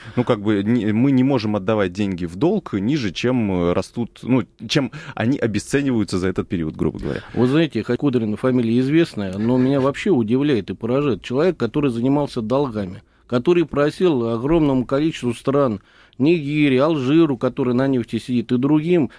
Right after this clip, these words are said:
Speaker 2: более шестидесяти миллиардов, которые мы вступили там, э, с Европой тоже в определенный клуб, и тоже мы опять списывали долги. Слушайте, он занимался списанием долгов огромных нашей страны.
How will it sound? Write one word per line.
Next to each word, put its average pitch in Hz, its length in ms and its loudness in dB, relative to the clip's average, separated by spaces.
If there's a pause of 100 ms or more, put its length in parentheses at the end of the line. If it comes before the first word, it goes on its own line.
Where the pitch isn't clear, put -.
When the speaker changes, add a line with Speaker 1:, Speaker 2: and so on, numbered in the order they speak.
(140)
Speaker 2:
более 113 440 2
шестидесяти 147 600 -4
миллиардов, 135 600 0
которые 143 380 -2
мы 143 200 2
вступили 135 500 -2 (260)
там, 113 300 0
э, 104 1200 -4
с - 180 -4
Европой 143 640 2
тоже 127 340 0
в 117 100 0
определенный 127 520 0
клуб, 135 280 -2 (240)
и 127 80 0
тоже 160 280 2
мы 131 140 2
опять 127 240 -2
списывали 123 420 -2
долги. 120 380 -2
Слушайте, 135 360 -8
он 123 140 0
занимался 143 420 -2
списанием 131 500 -2
долгов 120 360 -2
огромных 131 720 0 (320)
нашей 131 300 0
страны. 147 580 0